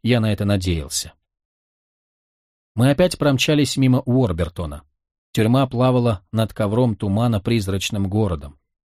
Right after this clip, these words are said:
Проехали мимо рощицы, которую я видел из окна тюремного автобуса, мимо полей с ровными рядами кустов. Доехали до развилки и свернули на юг, мимо ресторана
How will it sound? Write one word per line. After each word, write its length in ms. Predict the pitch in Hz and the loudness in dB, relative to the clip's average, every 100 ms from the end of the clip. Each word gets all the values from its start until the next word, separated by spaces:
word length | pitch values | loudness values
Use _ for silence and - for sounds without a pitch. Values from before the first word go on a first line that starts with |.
| _ | _
Проехали 540 | - 92 127 156 135 127 | -4 2 2 2 2 4
мимо 260 | 135 131 | 4 4
рощицы, 580 | 107 127 147 - - - | 2 0 0 -2 -2 -4
которую 380 | 123 104 107 104 | -4 -4 0 2
я 160 | 101 95 | 2 2
видел 280 | 120 113 | 2 0
из 200 | - 104 | -2 -2
окна 300 | 98 95 117 | -2 -2 -2
тюремного 480 | 113 101 107 101 95 | -2 -2 0 0 -2
автобуса, 720 | - 85 - 143 143 127 113 - _ _ | -4 -10 -4 -2 -2 -2 -4 -8 _ _
мимо 260 | - 117 101 | 0 2 2
полей 440 | - 95 104 135 | 0 0 2 2
с 140 | 123 - | 0 -2
ровными 400 | 110 113 107 107 | -2 -2 -2 -2
рядами 320 | 98 110 107 | -2 0 -2
кустов. 580 | - 110 - 90 82 - _ _ _ _ _ | -4 -8 -6 -6 -8 -12 _ _ _ _ _
Доехали 480 | 85 113 165 160 139 | 0 2 2 2 2
до 120 | 120 | 2
развилки 680 | 120 104 98 151 147 147 131 _ _ | 0 0 2 2 2 0 -2 _ _
и 80 | 104 | -2
свернули 460 | - 120 120 147 | 2 2 4 4
на 200 | 131 120 | 4 2
юг, 400 | 107 127 - - _ | 4 2 0 -18 _
мимо 260 | 107 110 107 | 0 2 2
ресторана 540 | 107 - 95 92 | 0 0 0 2